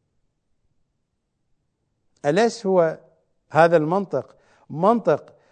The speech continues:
رجال الدين المعممين الغاطسين في السياسة؟ هذا منطق أعوج، هذا منطق أعوج. لنفترض أن الذين يتحركون وهم يبذلون قصارى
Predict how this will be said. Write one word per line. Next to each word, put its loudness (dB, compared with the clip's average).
رجال 2
الدين -4
المعممين -4
الغاطسين -2
في -14
السياسة؟ -4
هذا -4
منطق -8
أعوج، -8
هذا -2
منطق -8
أعوج. -4
لنفترض 0
أن -2
الذين 0
يتحركون 0
وهم 4
يبذلون 0
قصارى 2